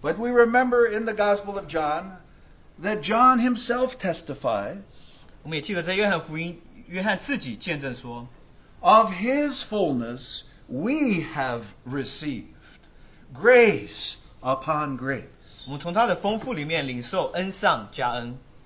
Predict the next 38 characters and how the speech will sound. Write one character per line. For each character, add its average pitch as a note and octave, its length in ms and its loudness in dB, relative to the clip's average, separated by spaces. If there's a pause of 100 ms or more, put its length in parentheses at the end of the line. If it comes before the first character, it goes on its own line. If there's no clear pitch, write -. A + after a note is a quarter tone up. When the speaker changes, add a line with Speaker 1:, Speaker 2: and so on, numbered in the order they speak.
(800)
Speaker 1:
Now G#3 260 8
the G#3 120 4
life B3+ 420 4
of A3 120 2
the A3 100 2
body A3 440 2
of G#3+ 120 -6
Christ E3+ 560 -8
is E3+ 180 -10
to G3+ 100 -6
be A3 220 -8 (300)
full A3 520 4 (420)
of C#3+ 380 -4
grace. - 760 -6 (520)
Speaker 2:
那 D3 100 -8
基 G3+ 180 -6
督 B3+ 120 -6
的 G3 100 -2
身 A3 300 -2
体 E3 100 -8
的 C#3+ 100 -4
生 G3 260 -2
命 A#3+ 200 -2
也 A#2 140 -6
是 C#3 160 -12
将 D3+ 320 -4
充 A#3+ 340 -2
满 C3+ 240 -2
着 A2+ 100 -10
恩 A#2+ 160 -8
典。 G2 200 -14 (220)
Speaker 1:
Grace A#3 880 2
upon A3 680 0
grace. D3 220 -2 (380)
Speaker 2:
恩 G#3 220 -2
上 E3 360 0
加 B2 200 -2
恩。 C3 300 -6